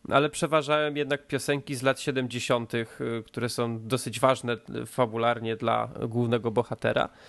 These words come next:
E, i one są przez cały film się tam przewijają. Mm, no są genia-, genialne są te kawałki, jeszcze są rewelacyjnie dopasowane, mm, do tego, co widzimy na ekranie. Uważam, że to jest jedna z najlepszych ścieżek dźwiękowych w ostatnich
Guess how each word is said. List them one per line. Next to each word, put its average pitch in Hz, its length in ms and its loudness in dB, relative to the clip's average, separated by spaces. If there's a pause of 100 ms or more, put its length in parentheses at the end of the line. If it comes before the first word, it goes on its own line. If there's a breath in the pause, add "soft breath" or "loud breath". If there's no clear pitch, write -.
(500 loud breath)
E, 120 600 0
i 123 240 0
one 127 260 0
są 123 240 -2
przez - 260 -6
cały 120 360 4
film 117 240 -4
się - 140 -2
tam 113 200 2
przewijają. 113 580 0 (320)
Mm, 113 400 -4
no 127 200 -4
są 131 340 0
genia-, 139 300 4 (180)
genialne 131 500 4
są 117 140 -4
te 113 100 -2
kawałki, 127 480 0
jeszcze 127 200 -4
są 131 360 -2
rewelacyjnie 143 680 2
dopasowane, 131 760 2 (560 soft breath)
mm, 110 560 -4
do 127 100 0
tego, 113 280 -2
co - 140 -8
widzimy 120 360 0
na 113 140 0
ekranie. 117 600 0
Uważam, 123 400 2
że 113 60 -6
to 123 120 -2
jest 117 200 -6
jedna 123 300 0
z 110 60 -6
najlepszych 131 480 0
ścieżek 127 340 0
dźwiękowych 117 580 -2
w 110 60 -8
ostatnich 117 520 -2